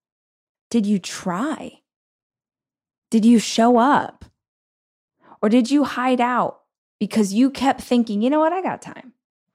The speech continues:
I've got time." It's so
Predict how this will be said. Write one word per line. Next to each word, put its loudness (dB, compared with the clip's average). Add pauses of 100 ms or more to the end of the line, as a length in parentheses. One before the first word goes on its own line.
(1000)
I've -8
got -12
time." -18 (1080)
It's -12
so 2